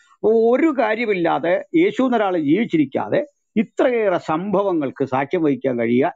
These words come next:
എന്ന് പറയുന്നതിനകത്ത് എന്ത് ലോജിക്കാണുള്ളത്? അടുത്തത് ടാസിറ്റസിന്റെ അനാൽസ്, മലബാർ സെറാപ്പിയന്റെ കത്ത്, ഇതിലെല്ലാം യേശു എന്നൊരാളുണ്ട്. അപ്പോൾ ഈ യേശു അല്ല ബൈബിളിലെ യേശു എന്ന് സ്ഥാപിക്കാനുള്ള ഒരു പരിശ്രമം ഇപ്പോൾ നടക്കുന്നുണ്ട്.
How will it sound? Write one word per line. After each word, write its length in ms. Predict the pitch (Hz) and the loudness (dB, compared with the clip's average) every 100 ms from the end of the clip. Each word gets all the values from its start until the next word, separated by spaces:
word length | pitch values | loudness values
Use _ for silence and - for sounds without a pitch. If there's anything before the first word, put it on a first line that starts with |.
| - | 0
എന്ന് 160 | 135 | 0
പറയുന്നതിനകത്ത് 600 | 139 117 117 117 120 - | 2 0 -2 0 -2 -2
എന്ത് 240 | 180 208 202 | -2 0 0
ലോജിക്കാണുള്ളത്? 840 | 151 123 139 147 147 107 - _ _ _ _ _ _ - | 0 2 0 -2 -4 -8 -10 _ _ _ _ _ _ -6
അടുത്തത് 420 | 135 147 180 285 _ _ _ - | -2 0 -2 -4 _ _ _ -4
ടാസിറ്റസിന്റെ 640 | 147 190 190 202 170 156 - 120 | -2 -2 0 0 0 0 -2 -2
അനാൽസ്, 480 | 127 139 117 - - - _ _ - | 0 0 -2 -6 -18 -20 _ _ -2
മലബാർ 460 | 131 165 185 214 208 | 0 0 0 0 0
സെറാപ്പിയന്റെ 580 | 196 180 165 160 143 | -2 -2 0 -2 -2
കത്ത്, 360 | 143 107 - 95 - | -2 -4 -4 -6 -4
ഇതിലെല്ലാം 480 | 165 208 131 113 190 - - | 0 0 0 -2 -6 -6 0
യേശു 440 | 127 151 185 208 - | 2 2 2 -2 0
എന്നൊരാളുണ്ട്. 800 | 151 135 117 107 120 120 165 302 - _ _ - | 2 2 2 -2 0 0 0 0 -6 _ _ -6
അപ്പോൾ 360 | 120 139 120 107 _ - | -2 -2 -2 -8 _ -4
ഈ 260 | 156 277 349 _ | 0 0 -2 _
യേശു 280 | 185 202 - | 0 0 2
അല്ല 500 | 190 131 156 185 247 - _ - 160 | 0 0 0 -2 -2 -6 _ -8 -2
ബൈബിളിലെ 380 | 151 175 208 220 | 0 2 2 2
യേശു 300 | 190 185 185 | 2 0 0
എന്ന് 160 | 165 | 0
സ്ഥാപിക്കാനുള്ള 720 | 147 135 143 135 135 113 135 - | 0 -2 -2 -2 -4 -2 -4 0
ഒരു 180 | 165 170 147 | 0 0 0
പരിശ്രമം 500 | 131 139 123 160 254 | -2 -2 0 -2 -2
ഇപ്പോൾ 340 | 165 147 214 220 | -4 0 0 0
നടക്കുന്നുണ്ട്. 520 | 156 131 - 98 | -2 -6 -8 -6